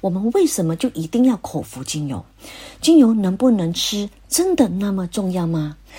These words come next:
精油口服真的有必要吗？从吸收的角度来讲，精油的效果不是靠吃出来的，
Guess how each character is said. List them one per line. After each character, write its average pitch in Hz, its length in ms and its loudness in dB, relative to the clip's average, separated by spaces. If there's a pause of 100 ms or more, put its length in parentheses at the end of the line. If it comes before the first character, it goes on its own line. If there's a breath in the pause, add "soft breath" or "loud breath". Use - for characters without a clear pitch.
(200 loud breath)
精 359 180 0
油 311 120 8
口 233 160 0
服 170 280 -2
真 320 220 4
的 294 140 6
有 208 160 2
必 180 240 -2
要 165 160 0
吗？ 151 240 -2 (400 loud breath)
从 165 200 -4
吸 320 220 2
收 294 160 4
的 233 100 2
角 139 220 -2
度 180 140 0
来 135 180 -2
讲， - 220 -6 (320 loud breath)
精 339 180 4
油 330 80 8
的 285 100 6
效 269 220 4
果 165 260 0 (140)
不 147 180 -8
是 202 200 -4
靠 220 260 -4
吃 - 320 -2
出 302 160 0
来 185 180 2
的， - 200 -2